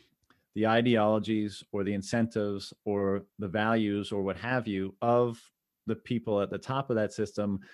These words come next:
is what sets the parameters for everyone below. And, you know, an, an easy example is, John, one you gave is just, like, of laws, right? Like, if we say messing around with psychedelic substances is not permitted,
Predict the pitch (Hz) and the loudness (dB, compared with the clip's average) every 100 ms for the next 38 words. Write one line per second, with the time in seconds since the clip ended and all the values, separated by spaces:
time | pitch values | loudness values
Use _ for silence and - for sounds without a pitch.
0 | - - _ _ 120 104 117 120 - - | -20 -20 _ _ -2 2 4 4 2 0
1 | 117 - 113 - 107 110 104 95 - 104 | 0 0 -6 -2 0 0 0 -2 -4 -2
2 | 101 98 101 95 98 101 131 131 - - | -2 0 -2 -2 -2 0 0 0 -6 -18
3 | - _ _ _ 117 120 110 107 110 _ | -20 _ _ _ 2 4 4 2 -2 _
4 | _ _ _ 123 120 104 104 101 - _ | _ _ _ 0 2 2 2 -2 -10 _
5 | 120 113 107 113 120 113 113 107 117 107 | -2 0 2 2 2 4 2 4 2 2
6 | 110 92 95 - 117 110 110 107 110 139 | 0 -2 -10 -4 0 2 2 2 2 4
7 | 110 101 101 - 113 - 101 101 107 107 | 4 2 -2 -2 -2 0 -2 -2 -4 -4
8 | 98 131 131 87 - 104 113 107 98 - | 2 2 2 0 -2 0 0 -2 -6 -8
9 | _ _ _ _ _ _ _ _ 110 127 | _ _ _ _ _ _ _ _ -2 2
10 | 123 - 117 107 107 - _ _ _ _ | 2 2 2 4 0 -2 _ _ _ _
11 | 113 123 139 120 113 117 110 - 123 117 | 2 2 2 4 4 4 2 2 0 2
12 | 113 107 - - - 110 98 110 101 - | 2 2 2 2 2 -2 0 0 0 -4
13 | _ 117 107 95 90 101 117 120 - 120 | _ 0 2 0 -2 0 0 0 -2 0
14 | 101 - | -2 -6